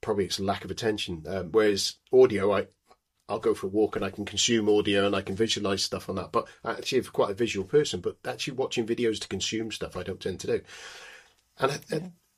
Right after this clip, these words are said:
Speaker 1: just wanna know what you think about this as well, is sometimes it's, it's grab the latest thing, and that's the only way that you communicate with people.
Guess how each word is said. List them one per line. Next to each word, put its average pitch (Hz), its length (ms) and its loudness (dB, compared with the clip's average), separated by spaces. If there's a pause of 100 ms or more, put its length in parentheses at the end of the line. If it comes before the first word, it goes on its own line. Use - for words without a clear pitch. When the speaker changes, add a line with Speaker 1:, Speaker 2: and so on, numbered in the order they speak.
(160)
Speaker 1:
just - 180 0
wanna 156 120 4
know 139 100 8
what 110 140 2
you 101 40 -10
think 110 200 0
about - 180 -6
this 127 240 0
as 117 80 -8
well, 135 160 2
is 101 240 -4 (1300)
sometimes 117 600 2
it's, - 420 -2 (1120)
it's - 360 -4 (300)
grab 139 260 2
the 127 80 2
latest 113 460 2
thing, 95 180 2
and 85 100 -6
that's - 180 -6
the 101 140 0
only 104 240 -2
way 98 200 -2
that 95 160 -10
you 95 100 -12
communicate 101 600 -2
with 120 140 -4
people. 143 340 -4